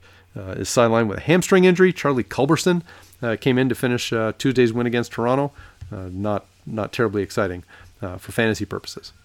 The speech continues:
BetOnline is the fastest and easiest way to bet on all your sports action. Football and college basketball are over. The N B A and N H L are in full swing, and Major League Baseball, it's here.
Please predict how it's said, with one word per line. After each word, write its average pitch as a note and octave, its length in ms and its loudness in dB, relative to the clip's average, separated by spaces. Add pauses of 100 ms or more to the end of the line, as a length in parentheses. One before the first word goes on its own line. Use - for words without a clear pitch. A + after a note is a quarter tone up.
BetOnline C3+ 520 6
is A#2+ 100 -4
the A#2+ 80 2
fastest A#2+ 560 4
and A2+ 160 -4
easiest D3+ 380 0
way G2+ 240 2 (300)
to - 60 -10
bet B2 120 6
on B2 140 6
all B2 200 6
your G2 80 2
sports - 340 -2
action. G#2 320 2 (540)
Football F3 380 10
and E3 100 6
college D3+ 240 8
basketball C3+ 400 8
are B2 120 10
over. A#2 240 4 (120)
The A#2 140 4
N C#3 80 8
B D3 260 10
A - 20 8
and B2+ 80 6
N B2+ 120 6
H C3 160 4
L C#3 120 8
are A#2 140 4
in G#2 60 0
full A#2+ 200 4
swing, D3 380 4
and D3 120 0
Major F#3 200 8
League G3+ 140 8
Baseball, E3 600 10
it's C#3 180 2
here. D3+ 280 10